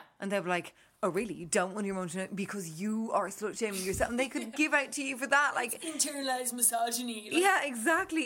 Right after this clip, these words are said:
Speaker 1: It can just, you can, like, you can untangle something and
Speaker 2: Yeah.
Speaker 1: root it back to, but it's like,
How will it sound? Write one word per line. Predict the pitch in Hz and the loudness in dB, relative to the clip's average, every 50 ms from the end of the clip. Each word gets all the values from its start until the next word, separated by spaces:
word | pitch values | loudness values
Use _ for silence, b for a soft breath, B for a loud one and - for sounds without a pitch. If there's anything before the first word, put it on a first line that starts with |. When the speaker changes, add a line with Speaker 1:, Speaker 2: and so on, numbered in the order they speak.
| - - | 0 -2
Speaker 1:
It | 294 285 | -2 -2
can | - 302 294 294 | 0 0 0 2
just, | 277 330 311 - - | 2 0 -2 -2 -4
you | - - 262 262 262 | -6 -4 -2 -2 -2
can, | 262 - 262 269 262 254 233 - _ - - - - _ _ _ | -2 -2 -2 -2 -2 -2 -4 -8 _ -16 -14 -14 -14 _ _ _
like, | - 254 247 226 220 220 - B B B B B B B B B B _ _ | 0 0 2 2 0 -4 -10 B B B B B B B B B B _ _
you | - 233 247 | -8 -6 -6
can | 226 - 247 | -4 -4 -4
untangle | - - 254 254 254 - - 262 262 277 302 302 285 285 | -2 0 0 -2 -2 -2 0 2 2 2 2 0 -2 -4
something | 247 - 262 233 226 220 214 208 202 | -2 0 0 0 0 0 -2 0 0
and | 196 190 185 | 0 0 0
Speaker 2:
Yeah. | 180 | 0
Speaker 1:
root | 196 208 220 208 | 0 0 0 -2
it | 208 | 0
back | 202 196 190 196 - | 0 0 0 0 -2
to, | - 208 | -6 -6
but | - - 233 | -4 -2 -4
it's | 233 240 233 - - | -2 -4 -4 0 0
like, | 226 220 214 - | 0 0 0 -2